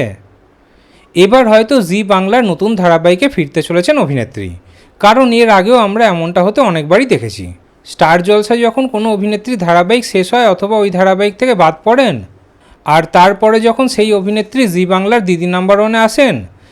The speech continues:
তারপরেই আমরা দেখতে পাই যে জি বাংলার কোনো ধারাবাহিকে তিনি অভিনয় করছেন।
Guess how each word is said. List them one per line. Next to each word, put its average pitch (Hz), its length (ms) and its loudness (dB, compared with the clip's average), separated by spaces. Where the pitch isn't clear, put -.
তারপরেই 226 520 2
আমরা 233 240 0
দেখতে 208 320 -2
পাই 220 200 0
যে 247 120 0
জি 185 200 -4
বাংলার 190 380 0
কোনো 190 200 -2
ধারাবাহিকে 170 540 0
তিনি 262 200 -2
অভিনয় 160 360 -2
করছেন। 101 360 -10